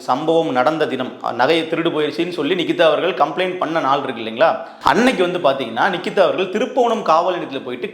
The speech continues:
கம்ப்ளைண்ட் கொடுக்குறாங்க, கொடுக்க முயற்சி பண்றாங்க. எஃப் ஐ ஆர் பதியல அப்படிங்கிறது எல்லாருக்குமே தெரியும், but ஆனா கம்ப்ளைண்ட் பண்ண போறாங்க. ஆனால் அந்த காவல் நிலையத்தில் உள்ள காவலர்கள் வந்து சில விஷயங்கள் வந்து விசாரிக்கிறாங்க நிகிதா அவர்கள்கிட்ட, "நீங்க யாரு,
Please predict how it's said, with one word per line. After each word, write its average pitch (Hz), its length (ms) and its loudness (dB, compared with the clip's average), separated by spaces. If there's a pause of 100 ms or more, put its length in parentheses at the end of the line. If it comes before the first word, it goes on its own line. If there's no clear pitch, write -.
கம்ப்ளைண்ட் 190 400 -2
கொடுக்குறாங்க, 170 380 -2 (140)
கொடுக்க 175 340 0
முயற்சி 180 280 -4
பண்றாங்க. 160 300 0 (400)
எஃப் - 180 -4
ஐ 196 40 6
ஆர் 180 180 2
பதியல 190 320 2
அப்படிங்கிறது 165 540 -2
எல்லாருக்குமே 160 380 0
தெரியும், 147 280 -4 (240)
but 175 120 2
ஆனா 214 180 0
கம்ப்ளைண்ட் 190 280 0
பண்ண 175 120 -4 (100)
போறாங்க. 165 260 2 (180)
ஆனால் 240 200 4
அந்த 208 100 2 (100)
காவல் 247 280 4
நிலையத்தில் 202 300 0
உள்ள 185 80 4 (100)
காவலர்கள் 156 380 0
வந்து 160 180 -4 (160)
சில 196 160 0
விஷயங்கள் 208 280 -4
வந்து 226 140 -2
விசாரிக்கிறாங்க 180 460 0
நிகிதா 165 240 2
அவர்கள்கிட்ட, 139 380 -2 (440)
"நீங்க 175 180 0 (140)
யாரு, 139 260 4